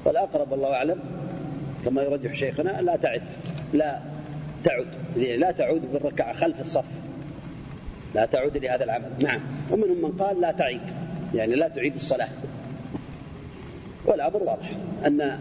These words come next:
من أدرك الركوع فقد أدرك الركعة. نعم. فإن أدرك الركوع وركع خلف الإمام وحده، فإن سجد الإمام ولم يسجد معه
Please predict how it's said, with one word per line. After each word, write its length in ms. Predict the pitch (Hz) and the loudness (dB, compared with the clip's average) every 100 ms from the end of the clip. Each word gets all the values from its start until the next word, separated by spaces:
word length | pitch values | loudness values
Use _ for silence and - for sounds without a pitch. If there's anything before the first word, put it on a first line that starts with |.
| 156 | 2
من 120 | 156 | 4
أدرك 340 | 175 147 143 | 4 0 0
الركوع 400 | 143 147 151 196 143 | 0 0 4 2 4
فقد 260 | 143 135 160 | 0 0 0
أدرك 340 | 147 139 139 | 0 0 0
الركعة. 400 | 127 135 123 113 - - - - - - - - - - - - - - - | 0 2 0 0 -4 -8 -8 -8 -8 -8 -8 -10 -10 -10 -10 -10 -10 -4 2
نعم. 220 | 131 196 131 - - - - | 2 0 -4 -6 -6 -6 0
فإن 220 | 143 170 | 4 4
أدرك 460 | 180 180 165 165 151 165 185 170 151 - - - - - - - - | 2 0 -2 0 -2 -4 -8 -6 -6 -6 -6 -8 -10 -10 -12 -8 0
الركوع 500 | 135 147 143 170 160 170 - 165 165 - - - - | 4 4 4 4 4 0 -4 -2 -2 -2 -4 -2 0
وركع 380 | 135 - 143 135 | 2 2 0 2
خلف 280 | 180 170 | 2 2
الإمام 400 | 160 160 170 180 175 - - - - - - - - - - | 2 4 4 4 0 -4 -4 -4 -4 -4 -6 -6 -8 -8 0
وحده، 420 | 156 139 180 170 202 - - - - - - - - - - - | 2 2 2 2 0 -2 -6 -4 -4 -4 -6 -8 -8 -8 -8 2
فإن 200 | 175 185 | 4 4
سجد 340 | 214 190 165 | 2 2 2
الإمام 380 | 160 156 175 151 | 2 4 4 4
ولم 200 | 147 185 | 4 4
يسجد 300 | 175 - 180 | 2 2 0
معه 160 | 165 | 0